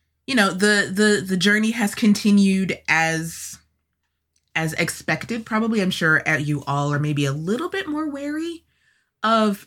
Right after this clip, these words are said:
outside inter-, interference, um, after the troll and Kosthe ambush. Um,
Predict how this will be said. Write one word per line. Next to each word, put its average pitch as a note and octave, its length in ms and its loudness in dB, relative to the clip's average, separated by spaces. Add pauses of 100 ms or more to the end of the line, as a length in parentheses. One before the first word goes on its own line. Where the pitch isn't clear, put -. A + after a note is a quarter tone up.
(120)
outside A3 680 0
inter-, G#3+ 360 0 (240)
interference, G#3 1200 -2 (220)
um, F3 540 -4 (300)
after F3 340 -2
the D#3+ 580 -4
troll D#3+ 600 -4
and D3+ 220 -4
Kosthe D#3 580 -4
ambush. F3 560 -4 (800)
Um, F#3 500 -2